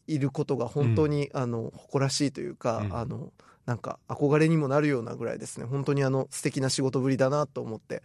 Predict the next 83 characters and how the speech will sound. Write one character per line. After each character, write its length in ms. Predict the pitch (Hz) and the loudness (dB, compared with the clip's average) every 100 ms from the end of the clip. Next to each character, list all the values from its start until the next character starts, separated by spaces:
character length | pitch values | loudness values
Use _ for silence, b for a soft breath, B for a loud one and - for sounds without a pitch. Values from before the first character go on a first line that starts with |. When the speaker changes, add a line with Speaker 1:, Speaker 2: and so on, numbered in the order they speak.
| 110 | -4
Speaker 2:
う 40 | |
ん。 240 | 113 110 92 | -2 -2 4
Speaker 1:
こ 100 | 160 | 4
れ 60 | |
か 80 | 143 | 4
ら 80 | 139 | 2
ね、 120 | 147 | 2
あ 100 | 135 | 0
の、 100 | 123 | 2
二 120 | 185 | 2
十 120 | 147 | 4
一 180 | 139 - | 2 2
年 140 | 151 143 | 2 4
目 80 | |
以 60 | 147 | 2
降 160 | 151 123 | 2 0
に 80 | 113 | 0
Speaker 2:
そ 100 | 104 | -2
う 40 | |
で 60 | - | -4
す 100 | 110 | 0
ね。 120 | 170 | 4
Speaker 1:
入 140 | 151 | 4
ら 100 | 147 | 4
れ 80 | 143 | 2
る 120 | 135 | -2
と 100 | 78 | -4
い 40 | 123 | -6
う 40 | |
こ 120 | 117 | -6
と 140 | 120 123 | -4 2
で、 180 | 131 | 2
Speaker 2:
う 20 | 123 | 2
ん。 40 | |
Speaker 1:
ま 80 | 135 | 0
す 100 | 160 | 2
ま 100 | 165 | 2
す 80 | - | 2
多 80 | 135 | -2
分 120 | 117 | -4
ま 120 | 113 | -4
た 120 | 117 | -2
い 60 | 120 | -2
ろ 140 | 226 | -2
ん 60 | 131 | 0
な 200 | 123 - | 0 -2
新 300 | 135 - 123 | -4 -2 -2
し 80 | 123 | -2
い 20 | |
チ 100 | - | -2
ャ 20 | |
レ 80 | 123 | -2
ン 60 | 120 | -2
ジ 60 | |
を 40 | 110 | -2
な 120 | 117 | 0
さ 120 | 147 | 2
る 80 | 135 | 0
ん 60 | 117 | -2
だ 100 | 110 | -4
と 80 | |
思 160 | 131 113 | -6 -4
う 40 | 113 | -4
の 100 | 113 | -4
で、 140 | 113 | -2
Speaker 2:
う 60 | 120 | 0
ん。 200 | 113 85 - | 0 0 -4
Speaker 1:
応 160 | 131 135 | 0 2
援 80 | 120 | 2
し 100 | - | 0
て 200 | 123 - _ | -2 -4 _
ま 100 | 127 | -2
い 40 | 120 | 0
り 40 | |
た 100 | 135 | 0
い 60 | 120 | -2
と 80 | |
思 100 | 110 120 | -2 0
い 40 | |
ま 140 | 123 | -2
す。 180 | - - | -2 -2
Speaker 2:
は 80 | |
い。 80 | 123 | -2